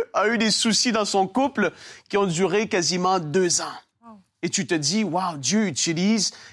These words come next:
Speaker 1: des hommes et des femmes de Dieu d'une façon particulière, mais on peut ignorer qu'ils ont même traversé des difficultés dans leur couple, mais Dieu est intervenu. » Et alors qu'ils avaient déjà cinq enfants,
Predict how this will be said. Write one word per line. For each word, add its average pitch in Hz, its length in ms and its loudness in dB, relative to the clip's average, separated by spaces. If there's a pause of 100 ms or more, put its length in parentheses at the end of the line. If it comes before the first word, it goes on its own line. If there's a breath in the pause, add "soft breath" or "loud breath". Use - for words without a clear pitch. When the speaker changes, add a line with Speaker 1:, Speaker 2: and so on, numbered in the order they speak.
Speaker 1:
des 156 260 2
hommes 208 140 2
et 208 60 2
des 190 100 2
femmes 214 300 0
de 196 80 2
Dieu 170 240 -2
d'une 175 140 -2
façon - 360 0
particulière, 180 800 0 (320 loud breath)
mais 165 80 0
on 165 100 2
peut 175 180 -2
ignorer 175 440 2
qu'ils 156 200 -2
ont 156 60 2
même 165 160 2
traversé 156 560 0
des 156 140 -2
difficultés 143 560 -4
dans 151 100 2
leur 143 220 -2
couple, 175 300 -2
mais 156 200 0
Dieu 143 240 0
est 160 140 0
intervenu. » 135 600 -6 (600 loud breath)
Et 165 100 0
alors 185 380 4
qu'ils 180 220 0
avaient 165 160 0
déjà 175 340 2
cinq 190 380 2
enfants, 180 440 0